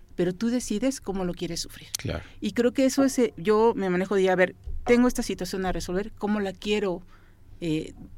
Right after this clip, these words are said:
Speaker 1: ver, cómo lo quiero confrontar, cómo lo quiero resolver? Si me voy por la parte de,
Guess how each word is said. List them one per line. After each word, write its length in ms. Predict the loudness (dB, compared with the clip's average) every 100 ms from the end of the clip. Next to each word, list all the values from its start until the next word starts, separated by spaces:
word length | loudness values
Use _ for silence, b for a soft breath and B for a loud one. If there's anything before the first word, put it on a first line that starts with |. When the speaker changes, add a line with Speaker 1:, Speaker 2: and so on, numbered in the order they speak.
| -12
Speaker 1:
ver, 500 | -12 0 4 4 2
cómo 220 | -4 -2
lo 100 | -2
quiero 220 | 0 -2
confrontar, 560 | -2 -4 -2 2 2 2
cómo 240 | -2 -2
lo 80 | -2
quiero 260 | 0 2 2
resolver? 480 | -2 -4 -2 -2 -4 b b b
Si 160 | -2
me 80 | 0
voy 200 | 4 4
por 120 | 4
la 120 | 0 2
parte 380 | 0 0 0
de, 220 | 2 0